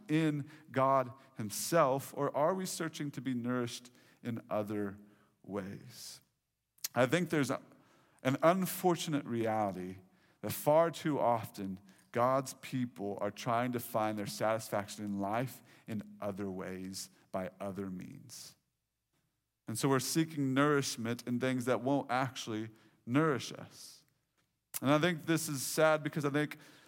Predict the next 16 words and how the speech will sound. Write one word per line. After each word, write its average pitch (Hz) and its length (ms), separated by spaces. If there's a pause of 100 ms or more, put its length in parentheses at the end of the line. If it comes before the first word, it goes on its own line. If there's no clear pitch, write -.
(120)
so 175 320
often 156 480
we 135 80
separate 160 840
out 143 400 (120)
our 120 440 (180)
spiritual 165 960
lives 123 560
from 139 480 (100)
everything 160 560
else 147 320
that's 135 160
going 131 380
on. 107 420 (380)
And 139 120
so 147 440